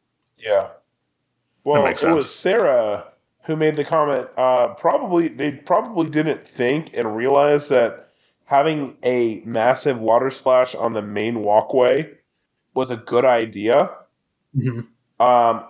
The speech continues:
Speaker 1: which that's absolutely a thing. Because, um, that thing is going to drench that entire pathway.
Speaker 2: Yes.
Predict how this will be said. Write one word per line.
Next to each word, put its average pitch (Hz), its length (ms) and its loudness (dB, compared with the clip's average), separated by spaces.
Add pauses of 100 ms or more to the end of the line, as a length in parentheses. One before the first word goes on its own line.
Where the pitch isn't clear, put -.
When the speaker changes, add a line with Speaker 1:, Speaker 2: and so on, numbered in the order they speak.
Speaker 1:
which 131 260 -2
that's 151 240 0 (140)
absolutely 120 800 0
a 104 80 0
thing. 113 440 -6 (1300)
Because, 127 560 -2
um, 113 400 2 (760)
that 135 240 0
thing 180 120 -4
is 165 160 2
going 151 160 0
to 151 140 -8 (240)
drench 120 880 -4 (1120)
that 123 240 4
entire 127 720 -2 (100)
pathway. 107 580 -4 (880)
Speaker 2:
Yes. 98 520 -2